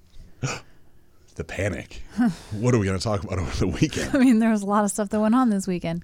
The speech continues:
Speaker 2: Go
Speaker 1: There
Speaker 2: for it.
Speaker 1: was. There was.
Speaker 2: This weekend being,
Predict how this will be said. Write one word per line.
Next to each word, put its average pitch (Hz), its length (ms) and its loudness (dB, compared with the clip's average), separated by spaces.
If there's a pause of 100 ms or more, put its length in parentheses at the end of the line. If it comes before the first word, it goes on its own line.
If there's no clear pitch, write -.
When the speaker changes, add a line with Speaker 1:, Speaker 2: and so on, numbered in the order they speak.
Speaker 2:
Go 208 100 -2
Speaker 1:
There 214 100 4
Speaker 2:
for - 40 4 (140)
it. - 40 4
Speaker 1:
was. - 160 -4 (560)
There 107 120 -2
was. 127 420 -2 (1120)
Speaker 2:
This 220 220 2
weekend 226 400 2
being, 190 440 2